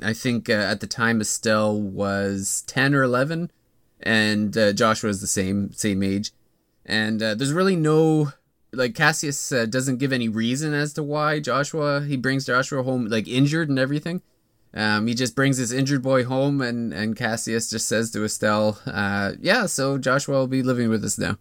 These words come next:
And, and Estelle's like, "All right." There's a, there's a kind of a funny scene <laughs> that I, I won't spoil,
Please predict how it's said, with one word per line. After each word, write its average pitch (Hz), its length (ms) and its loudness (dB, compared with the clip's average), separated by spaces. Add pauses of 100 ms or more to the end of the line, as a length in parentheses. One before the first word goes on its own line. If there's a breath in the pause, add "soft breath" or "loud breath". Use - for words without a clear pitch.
(540)
And, 104 520 2 (240)
and 104 180 -2
Estelle's 110 400 0
like, 104 180 0
"All 117 140 2
right." 135 300 0
There's 123 180 0
a, 127 160 6
there's 123 220 0
a - 20 -8
kind 131 220 0
of 117 40 0
a 110 60 -2
funny 117 300 -2
scene 120 360 -2
<laughs> - 240 -6 (1120 loud breath)
that 113 260 6
I, 113 40 4
I 101 220 4
won't 104 240 0
spoil, 101 340 -2